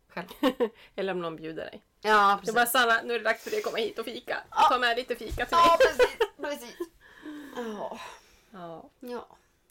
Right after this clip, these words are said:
Speaker 1: Nej, men, men man måste också... Ja, det får inte bli att man blir fanatisk. Man måste vara snäll
Speaker 2: Nej.
Speaker 1: mot sig själv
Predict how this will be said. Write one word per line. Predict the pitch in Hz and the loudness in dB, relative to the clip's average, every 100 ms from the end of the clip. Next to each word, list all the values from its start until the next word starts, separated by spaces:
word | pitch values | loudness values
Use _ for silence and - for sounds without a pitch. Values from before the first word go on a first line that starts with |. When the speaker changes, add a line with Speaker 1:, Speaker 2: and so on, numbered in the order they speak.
| _ - | _ -8
Speaker 1:
Nej, | 247 247 233 _ _ _ | -4 -4 -6 _ _ _
men, | 226 226 - | -4 -4 -6
men | 240 240 | -8 -6
man | 233 | -8
måste | 233 - 214 | -10 -12 -14
också... | 220 190 180 190 196 _ _ _ _ _ _ _ _ _ _ _ _ _ - _ | -10 -10 -10 -12 -16 _ _ _ _ _ _ _ _ _ _ _ _ _ -20 _
Ja, | 175 - _ _ | -14 -14 _ _
det | - 208 | -14 -12
får | 233 | -10
inte | 214 | -12
bli | 196 185 | -10 -10
att | 175 | -10
man | 175 170 | -12 -12
blir | 170 _ - | -14 _ -12
fanatisk. | 180 165 - 180 - _ | -8 -8 -12 -20 -20 _
Man | - 190 | -14 -14
måste | 185 - | -14 -16
vara | 185 | -12
snäll | 196 170 | -10 -10
Speaker 2:
Nej. | 175 | -12
Speaker 1:
mot | - | -12
sig | 170 | -14
själv | - 143 | -12 -14